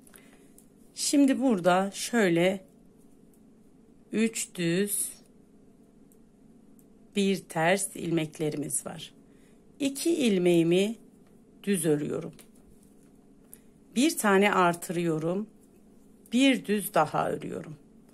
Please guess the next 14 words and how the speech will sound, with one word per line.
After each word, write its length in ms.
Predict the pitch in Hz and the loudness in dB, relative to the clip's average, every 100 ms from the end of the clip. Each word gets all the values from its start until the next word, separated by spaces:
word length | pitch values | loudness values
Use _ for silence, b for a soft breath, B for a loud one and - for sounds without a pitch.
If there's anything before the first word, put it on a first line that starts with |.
| b b b b b b - - | b b b b b b -16 -2
Burada 280 | 254 233 180 | 2 6 6
aradaki 800 | 233 240 240 240 - 247 247 254 - | 6 6 4 2 0 0 0 -4 -4
ters 400 | 214 202 196 - | 4 4 4 -2
ilmeğimi 500 | 170 165 156 151 151 | 0 0 0 -2 -4
ters 420 | - 190 208 - | 0 0 0 0
örüyorum. 600 | 226 220 220 214 220 208 - b b b - - | 0 2 2 2 0 -2 -10 b b b -12 -2
Yine 360 | 269 196 165 | 4 4 2
bir 340 | 208 262 277 202 | 0 2 0 -2
düz 300 | 247 240 - | -4 -4 -2
örüyorum. 760 | - 185 165 160 151 196 214 - 220 | 0 2 2 0 0 -2 -6 -8 -4
Bir 400 | 262 285 - 196 | -2 -2 2 2
artırıyorum. 880 | 175 180 185 165 160 160 185 240 240 - - - - | 2 -2 -6 -4 -2 -2 -2 -2 -6 -16 -20 -10 -2
Buradaki 500 | 233 - 180 175 143 | 0 2 0 0 -10
ilmeklerimi 1080 | - 208 214 185 170 - 160 151 156 190 | -6 -2 2 2 0 -4 -6 -4 -2 -2